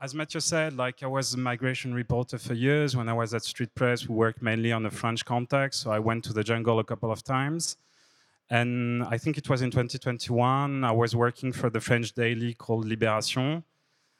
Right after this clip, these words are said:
And at the time, uh, there was a bit turmoil at the agency, right? So, um, if you remember, the, the timeline is actually quite important. So in, I think it's October or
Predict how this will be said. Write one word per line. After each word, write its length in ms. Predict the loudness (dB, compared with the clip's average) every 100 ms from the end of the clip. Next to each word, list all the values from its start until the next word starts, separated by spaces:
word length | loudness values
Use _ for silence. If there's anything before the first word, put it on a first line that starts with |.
| _ _ -2
And 180 | 2
at 140 | 2 2
the 120 | -2
time, 840 | 0 2 4 4 2 0 0 -2 -2
uh, 720 | 0 2 2 2 2 2 0 2
there 120 | 4
was 180 | 4 0
a 60 |
bit 200 | -2 -2
turmoil 520 | 4 4 4 0 0 -2
at 100 | -4
the 140 | -2
agency, 500 | -2 -2 -6 -6 -4
right? 240 | -2 -2
So, 320 | -2 0 2 2
um, 180 | 0 -10 _ -20 _ _
if 160 | -6 2
you 80 | 4
remember, 680 | 6 4 4 6 4 2 -2
the, 120 | -6 -2
the 80 | -2
timeline 500 | 2 2 2 0 0
is 160 | -2
actually 220 | -2 -2 -2
quite 300 | 0 -2 -2
important. 440 | 2 2 0 -4
So 360 | 0 2 2 0
in, 280 | -4 -8 -4
I 120 | -2
think 240 | 0 0 -4
it's 180 | -4 -4 -4 -2
October 560 | -2 4 4 6 4
or 60 | 2